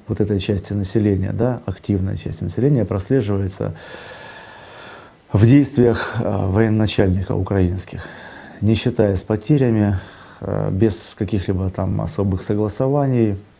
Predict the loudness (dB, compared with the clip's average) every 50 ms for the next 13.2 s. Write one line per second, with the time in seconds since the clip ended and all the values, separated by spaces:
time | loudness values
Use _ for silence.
0 | _ _ _ -16 -12 -8 -6 -4 -2 -2 -2 -2 0 0 0 0 -2 -4 -4 -2
1 | 0 2 2 0 0 -2 -6 -12 -18 -20 -20 -20 -20 _ _ -14 -12 -8 -8 -6
2 | -6 -6 -6 -4 -4 -4 -4 -2 -2 -4 -4 -4 -6 -4 -2 0 0 0 0 0
3 | 0 2 2 2 2 2 2 2 0 -2 -4 -6 -6 -6 -6 -4 -2 0 0 0
4 | -2 -2 -6 -6 -4 -2 -2 0 0 0 0 -2 -4 -4 -6 -4 -2 -2 -2 -2
5 | -2 -2 -2 -2 -4 -4 -6 -8 -4 -4 -2 0 0 0 0 0 -2 -4 -6 -6
6 | -6 -4 -4 -4 -4 -6 -10 -18 _ _ _ -20 -20 -20 -20 -20 -20 -20 -20 -20
7 | -20 -20 -20 -20 _ _ _ _ _ -4 0 4 4 4 4 2 -2 -2 2 2
8 | 4 4 4 2 2 0 -2 -2 -2 -2 -2 0 2 2 4 4 2 2 0 -2
9 | -2 -4 -2 -4 -6 -6 -4 -4 -2 -2 -2 -2 0 0 2 2 2 2 0 0
10 | 0 -2 -2 -4 -4 -6 -6 -6 -8 -10 -16 -10 -8 -6 -6 -6 -6 -8 -8 -6
11 | -4 -2 -2 -2 -4 -4 -6 -6 -6 -6 -4 -2 -2 0 2 4 4 4 4 4
12 | 2 2 0 0 0 -2 -2 -2 -4 -4 -2 0 0 0 0 -2 -6 -6 -6 -4
13 | -4 -4 -4